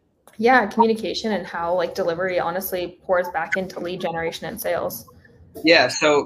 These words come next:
Speaker 2: communication pours into delivery the same as, like, well, you have to, well, let me back up first. So the relationship doesn't start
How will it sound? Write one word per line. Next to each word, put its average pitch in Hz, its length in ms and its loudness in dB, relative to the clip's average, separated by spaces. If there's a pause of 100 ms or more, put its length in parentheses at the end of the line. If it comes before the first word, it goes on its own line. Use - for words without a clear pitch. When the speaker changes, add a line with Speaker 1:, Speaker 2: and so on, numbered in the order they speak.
Speaker 2:
communication 160 880 -2
pours 131 260 0
into 123 220 -8
delivery 113 720 -4 (100)
the 131 80 -4
same 160 480 4
as, 120 400 6
like, 110 260 -4 (800)
well, 170 260 8
you 175 80 10
have 202 100 6
to, 165 220 -6
well, 131 440 6
let 143 100 2
me 139 80 2
back 107 220 -4
up - 120 -10
first. - 280 -6 (220)
So 151 480 4
the 156 140 2
relationship 156 680 2
doesn't 135 360 2
start - 480 2